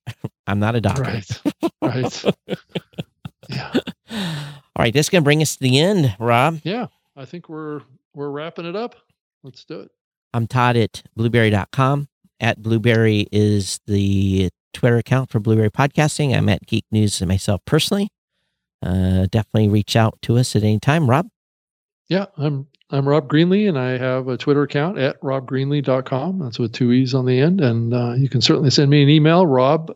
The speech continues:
Speaker 2: g at libsyn dot com. Happy to hear from you. I know,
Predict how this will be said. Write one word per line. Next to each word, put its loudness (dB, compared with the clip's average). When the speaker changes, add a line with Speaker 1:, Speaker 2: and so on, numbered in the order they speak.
Speaker 2:
g 0
at -2
libsyn 0
dot -2
com. -2
Happy -2
to 0
hear 2
from 2
you. 2
I 0
know, 2